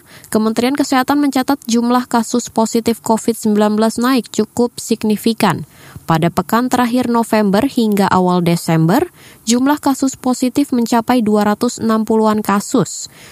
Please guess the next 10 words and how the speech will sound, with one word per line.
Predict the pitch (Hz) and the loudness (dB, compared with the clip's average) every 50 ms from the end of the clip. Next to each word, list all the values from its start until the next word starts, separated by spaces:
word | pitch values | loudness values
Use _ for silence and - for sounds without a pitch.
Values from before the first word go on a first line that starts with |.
| - - | -20 -4
Jumlah | - - 151 160 165 151 170 | -2 0 2 2 2 2 2
ini | 185 208 214 | 2 2 2
meningkat | 202 202 202 196 196 190 | 0 0 0 0 -2 -2
drastis | - 190 214 254 269 - - 277 277 262 - | -2 -2 -2 -2 -2 -4 -2 -2 -2 -2 -2
dibandingkan | - 220 226 208 220 220 226 226 233 226 226 240 233 226 - | -2 -2 0 0 0 0 0 0 0 0 0 -2 -2 -2 -2
sebelumnya | - 208 196 208 214 220 226 226 208 160 139 - 135 | -2 0 2 2 2 2 2 2 2 2 2 2 2
yang | 160 175 180 190 185 175 | 2 2 2 0 -2 -2
rata-rata | - - 175 175 165 - 170 170 165 165 - - 190 | 0 0 0 0 2 0 0 0 0 0 0 0 2
di | 185 175 170 | 2 2 2
bawah | 165 170 165 165 175 180 | 2 2 2 2 2 0